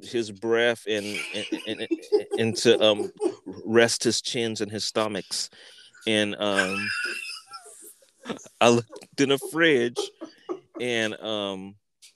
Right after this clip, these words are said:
I was like, "All I got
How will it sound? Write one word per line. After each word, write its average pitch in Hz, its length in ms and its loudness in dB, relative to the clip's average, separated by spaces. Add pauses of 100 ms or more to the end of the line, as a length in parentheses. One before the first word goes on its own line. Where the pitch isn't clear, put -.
(1080)
I 120 120 0
was 120 160 0
like, 110 160 2 (420)
"All 127 180 4
I 156 80 0
got 135 240 -2